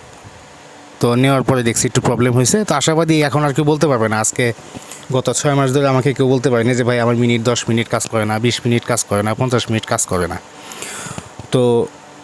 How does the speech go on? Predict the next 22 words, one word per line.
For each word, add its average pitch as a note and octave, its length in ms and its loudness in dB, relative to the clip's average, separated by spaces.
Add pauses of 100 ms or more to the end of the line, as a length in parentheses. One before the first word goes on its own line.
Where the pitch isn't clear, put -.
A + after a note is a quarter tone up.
ব্যবসা D#3+ 320 2
ওইভাবেই G#3 260 2
করা G3+ 220 2
উচিত D#3+ 260 0 (280)
যে A#2 280 2
একটু A#2+ 180 0
সুন্দরভাবে D3 540 2
গ্রাহককে C3+ 420 0
বুঝাই C3+ 340 2
দেওয়ার E3 160 2
পরে C#3+ 220 0
ওই B2 80 4
টাকাটা A#2 320 0
হালালভাবে A2+ 420 0
খাওয়া G2+ 280 0
উচিত। - 240 -6 (380)
<clears throat> - 1120 -8
তো D3 80 0
যাই F3 200 2
হোক, G3+ 160 2 (1300)
তো C3+ 60 0
এখন E3 400 0